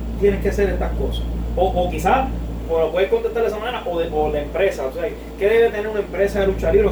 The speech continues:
¿Qué debe pasar dentro de la lucha libre para que se lleve a cabo, ¿verdad? Y que sea exitoso.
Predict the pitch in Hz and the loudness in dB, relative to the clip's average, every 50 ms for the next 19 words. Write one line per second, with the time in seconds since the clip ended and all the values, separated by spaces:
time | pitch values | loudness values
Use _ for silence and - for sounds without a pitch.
0 | - - 233 247 254 247 247 233 220 214 233 233 226 208 196 180 - 175 165 160 | 2 4 4 6 6 6 6 4 4 2 2 0 0 0 0 0 0 0 0 0
1 | 165 165 202 208 214 226 220 190 160 - - - - - - - - - - - | 0 0 0 0 2 2 2 2 2 0 -2 -4 -4 -6 -4 -4 -4 -4 -2 0
2 | 165 165 160 151 151 160 - 165 139 139 160 190 208 196 - 202 202 208 202 190 | 2 2 2 0 -2 -4 -4 -2 -2 2 4 4 4 4 2 2 2 2 2 2
3 | 175 156 151 185 196 - - - 160 - - - - 156 151 - 101 95 - | 2 2 0 0 -2 -2 -4 -6 -8 -8 -8 -10 -10 -10 -8 -10 -10 -10 -10